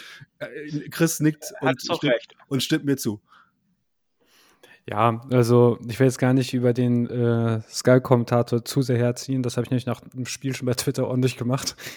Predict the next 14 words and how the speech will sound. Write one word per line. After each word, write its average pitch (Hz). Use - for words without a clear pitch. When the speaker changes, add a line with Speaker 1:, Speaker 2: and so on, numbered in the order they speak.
Speaker 3:
Der 123
hat, 120
er 127
war 120
wirklich 123
eine 120
Zumutung. 113
Also, 120
ähm, 120
einfach 151
Frage 143
in 143
die 139
Runde. 123